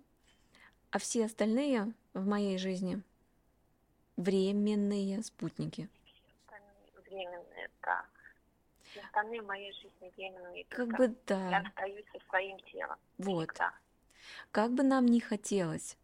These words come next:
Speaker 1: чтобы отношения с кем-то были вечные, с мамой, с партнером, чтобы ребенок, вот как бы нам ни хотелось, чтобы были вечные, этого не будет. Не будет.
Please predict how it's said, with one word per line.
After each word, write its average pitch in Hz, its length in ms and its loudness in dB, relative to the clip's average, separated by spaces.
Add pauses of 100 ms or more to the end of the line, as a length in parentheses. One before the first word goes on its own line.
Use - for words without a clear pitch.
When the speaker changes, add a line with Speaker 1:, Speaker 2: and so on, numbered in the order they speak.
(320)
Speaker 1:
чтобы 190 380 0
отношения 220 800 2
с - 140 -2
кем-то 180 500 -2
были 196 260 2
вечные, 170 640 0 (600)
с - 140 -8
мамой, 185 460 2
с - 80 -6
партнером, 180 720 0
чтобы - 260 -6
ребенок, 185 560 0 (420)
вот - 200 -6 (120)
как 220 180 2
бы 226 100 4
нам 220 220 4
ни 208 100 4
хотелось, 185 520 -2
чтобы 165 280 -4
были 165 280 2
вечные, 175 640 -2 (500)
этого 165 220 -4
не 170 120 -2
будет. - 400 -8 (580)
Не 214 340 2 (160)
будет. 196 760 -4